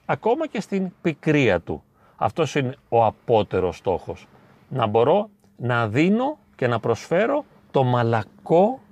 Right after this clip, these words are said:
στο σκληρό. Αυτό είναι ο Σταυρός. Και αυτή είναι η σταυρική αγάπη.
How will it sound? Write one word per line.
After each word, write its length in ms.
στο 240
σκληρό. 600
Αυτό 340
είναι 140
ο 40
Σταυρός. 640
Και 100
αυτή 220
είναι 140
η 40
σταυρική 480
αγάπη. 340